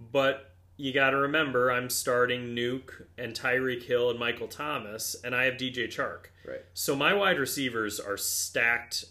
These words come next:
Speaker 1: to, to the, to the gills, right?
Speaker 2: You're okay there.
Speaker 1: So I'm thinking my strategy is I've already gotten the top quarterback.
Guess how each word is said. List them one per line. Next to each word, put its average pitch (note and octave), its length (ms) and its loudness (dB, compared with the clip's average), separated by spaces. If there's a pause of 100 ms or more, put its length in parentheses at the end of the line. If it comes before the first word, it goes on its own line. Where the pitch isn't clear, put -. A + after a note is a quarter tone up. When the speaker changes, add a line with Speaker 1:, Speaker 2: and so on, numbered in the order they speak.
(640)
Speaker 1:
to, G#2+ 320 -8
to - 100 -8
the, G#2 200 -10 (180)
to - 100 -8
the G#2 80 -8
gills, F#2+ 400 -10
right? A2+ 300 -2
Speaker 2:
You're A2+ 180 -6
okay F2+ 200 -10
there. B1 240 -14 (280)
Speaker 1:
So E3+ 800 6
I'm E3 320 4
thinking C#3+ 720 -2 (240)
my C#3 280 0
strategy C#3 640 4
is A2+ 140 0
I've A#2 120 0
already D3 260 6
gotten E3 240 2
the E3 80 -2
top C#3+ 340 -2
quarterback. G2 640 -6